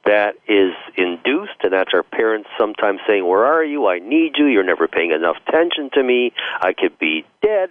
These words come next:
because you haven't called." You know, we have all these, these kind of guilt trips, but it's actually, uh, them trying to draw us closer. It's not meant to be a guilt trip, but that's how it's used.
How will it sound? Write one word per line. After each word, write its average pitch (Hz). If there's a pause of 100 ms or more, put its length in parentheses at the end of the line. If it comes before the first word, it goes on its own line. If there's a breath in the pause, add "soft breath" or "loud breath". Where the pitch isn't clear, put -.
because 101
you 87
haven't 73
called." 156 (360 loud breath)
You 117
know, 110
we 107
have 107
all 147
these, 117 (100)
these 104
kind 104
of 90 (140)
guilt 185
trips, 104
but 117
it's 156
actually, 147 (460 loud breath)
uh, 117
them 139
trying 131
to -
draw 113
us 95
closer. 104
It's -
not 107
meant 107
to -
be -
a -
guilt -
trip, -
but -
that's 101
how 87
it's -
used. -